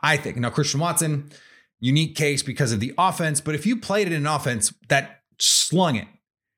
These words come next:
that we're, we are going to open this up and play S E C or Big Twelve football, whatever it is, I think productivity matters to the Packers. So,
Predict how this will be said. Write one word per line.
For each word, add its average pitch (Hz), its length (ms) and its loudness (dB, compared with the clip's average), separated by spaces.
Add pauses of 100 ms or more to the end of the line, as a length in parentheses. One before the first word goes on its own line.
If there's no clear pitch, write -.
(200)
that 135 340 2
we're, 170 300 0
we 156 180 -2
are 170 120 0
going 151 220 -2
to 139 440 -2 (580)
open 160 260 2
this 175 200 2
up 139 400 0 (500)
and 139 140 4
play 147 260 0
S 160 240 2
E 160 60 0
C 151 260 0
or 135 80 0
Big 143 260 -4
Twelve 147 280 -2
football, 143 340 -2
whatever 135 240 0
it 151 60 -2
is, 120 200 -4 (1300)
I - 60 -6
think 190 220 4
productivity 151 460 0
matters 123 640 -2 (240)
to - 80 -2
the 113 80 4
Packers. - 600 -6 (1120)
So, 117 540 4